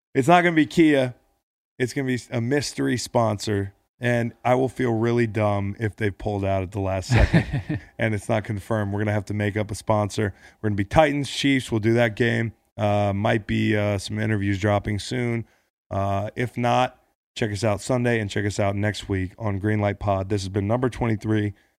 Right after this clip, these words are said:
Speaker 1: Thanks for listening. Thanks for watching. Y'all take care.
Speaker 2: Take care, y'all.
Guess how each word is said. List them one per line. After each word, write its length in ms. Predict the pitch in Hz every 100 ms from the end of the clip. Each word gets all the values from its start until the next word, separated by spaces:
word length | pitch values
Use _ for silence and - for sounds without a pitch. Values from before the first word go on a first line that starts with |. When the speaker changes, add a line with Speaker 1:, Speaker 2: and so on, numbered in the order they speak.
| -
Speaker 1:
Thanks 220 | 113 104
for 100 | -
listening. 420 | 113 123 - 123 113
Thanks 200 | 110 -
for 100 | 107
watching. 340 | 104 101 107
Y'all 160 | 107 104
take 200 | 120 120
care. 300 | 156 135 - _ _
Speaker 2:
Take 220 | - 139 -
care, 240 | 117 107
y'all. 320 | 104 104 98